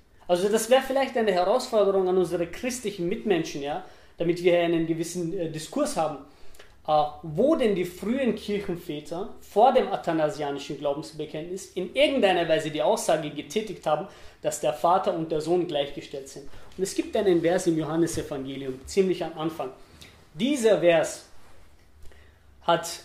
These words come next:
die christliche Welt quasi zum Beben gebracht,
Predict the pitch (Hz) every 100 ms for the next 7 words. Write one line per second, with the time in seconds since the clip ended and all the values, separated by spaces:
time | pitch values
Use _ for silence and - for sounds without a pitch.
0 | - - 165 160 - 233 247 - - -
1 | 175 151 196 214 - 165 165 156 170 202
2 | 233 - - - 202 190 151 208 233 196
3 | 165 160 170 175